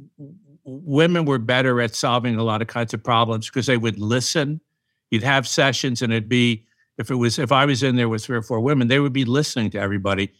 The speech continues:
If it was four guys, everybody would wanna have the, the floor, and they would always, <laughs> "I've got it, I got it, I got it." And, and with the Women's Murder Club, it is, it is four women, and, and they're from different, you know, one is an assistant district attorney, one's a cop, one's a,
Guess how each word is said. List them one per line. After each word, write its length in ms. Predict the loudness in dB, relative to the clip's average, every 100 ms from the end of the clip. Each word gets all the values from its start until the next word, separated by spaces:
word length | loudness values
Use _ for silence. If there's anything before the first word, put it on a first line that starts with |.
| _
If 120 | -6
it 80 | -4
was 180 | -2 -2
four 280 | 0 2 2
guys, 460 | 2 2 2 0
everybody 420 | -2 -2 -2 -2 -2
would 180 | -2
wanna 260 | -4 -2 -2
have 200 | -4 -2
the, 140 | -2 -4 _
the 100 | -8
floor, 500 | -2 0 2 2 0
and 180 | 0 0
they 120 | 2 0
would 160 | -2
always, 360 | 0 0 0 -4 -8 -10
<laughs> 180 | -6
"I've 160 | -2 0
got 220 | 2 2
it, 100 | 0 -4
I 80 |
got 260 | -8 -6 -4
it, 120 | -4
I 80 | -2
got 260 | -2 -2 -2
it." 160 | -4 -10 _ _ _ _
And, 280 | 0 0 2
and 160 | 2 2
with 140 | 2
the 60 | 0
Women's 380 | 0 2 0 -2
Murder 240 | -2 -2
Club, 340 | -2 0 0
it 140 | 0 0
is, 240 | 0 0
it 140 | 0 -2
is 100 | -2
four 240 | 0 2
women, 380 | 4 2 2 0
and, 180 | -2 0
and 180 | 0 2
they're 300 | 2 2 -2
from 220 | -4 -2
different, 400 | 0 0 0 -4 -4
you 80 | 0
know, 80 | 0
one 200 | 2 2
is 160 | 2
an 120 | 0 0
assistant 420 | 0 -2 -2 -2
district 340 | -2 -4 -6
attorney, 280 | -2 0 2
one's 280 | 2 0 2
a 140 | 0 -2 _ _ _ _ 0
cop, 400 | 4 4 2 -2
one's 360 | 0 0 0
a, 360 | 0 0 0